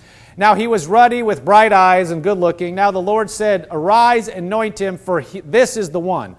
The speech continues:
This is the one what? "This is the one after my own heart. This is the one that I've chosen to be the leader."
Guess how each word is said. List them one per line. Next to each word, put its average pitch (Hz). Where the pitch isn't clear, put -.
This 180
is 196
the 185
one 190
what? 190
"This 220
is 240
the 226
one 220
after 202
my 180
own 175
heart. 143
This 233
is 233
the 233
one 214
that 202
I've 180
chosen 185
to 170
be 175
the 175
leader." 123